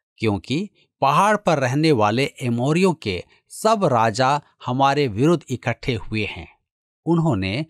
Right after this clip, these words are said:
प्राण बचाव का संदेश यहोशू को भेजा, "सहायता कर, शीघ्र आ, हमें बचा।" यहोशू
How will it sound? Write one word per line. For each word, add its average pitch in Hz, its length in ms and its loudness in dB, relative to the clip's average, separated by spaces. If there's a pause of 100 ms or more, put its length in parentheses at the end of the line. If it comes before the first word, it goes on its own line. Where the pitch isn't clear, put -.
(320)
प्राण 165 340 2
बचाव 135 400 0
का 113 200 -4
संदेश 107 720 0 (260)
यहोशू 120 500 -4
को 110 160 -6
भेजा, 82 400 -10 (540)
"सहायता 156 560 -2
कर, 95 360 -6 (460)
शीघ्र 156 440 0
आ, 104 360 -2 (540)
हमें 139 260 2
बचा।" 90 440 -10 (420)
यहोशू 135 720 0